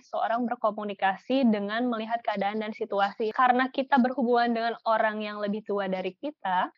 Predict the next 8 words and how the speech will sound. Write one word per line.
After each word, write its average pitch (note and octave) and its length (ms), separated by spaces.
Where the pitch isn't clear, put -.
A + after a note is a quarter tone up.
tentu C4 160
ada B3+ 240
kan B3 160
adab-adabnya, G#3 960
etika-etikanya G3 1040
gitu. F#3 240
Nggak G#3 160
bisa A#3+ 280